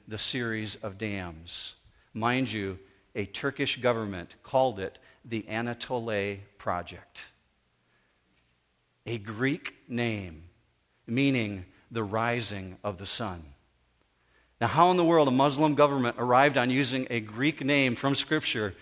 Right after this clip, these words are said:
calling it the Anatole Project? You can Google it yourself and look at it later today. A N A T O L E. It's fascinating research to study it.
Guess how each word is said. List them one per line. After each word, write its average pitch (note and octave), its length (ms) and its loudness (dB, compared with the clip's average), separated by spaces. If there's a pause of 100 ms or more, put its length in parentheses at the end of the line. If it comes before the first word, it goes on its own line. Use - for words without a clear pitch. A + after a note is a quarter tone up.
(180)
calling C#3+ 400 6
it C#3+ 160 6 (480)
the B2+ 180 2
Anatole C3 580 0
Project? A#2 680 -4 (280)
You C#3+ 140 2
can A#2+ 200 0
Google D#3+ 360 2
it F3 60 0
yourself D#3 420 4
and C3 100 0
look C#3 160 0
at C#3 120 6
it - 80 -4
later C3+ 260 2
today. A#2 420 0 (220)
A D#3+ 260 4
N D#3 300 2
A D#3+ 480 2 (280)
T F3 280 2
O D3 220 6
L C3+ 340 4
E. G2 300 -4 (180)
It's - 160 -2
fascinating C#3+ 880 2
research C#3 520 2
to C3 80 -6
study A#2 340 4
it. F#2+ 120 -8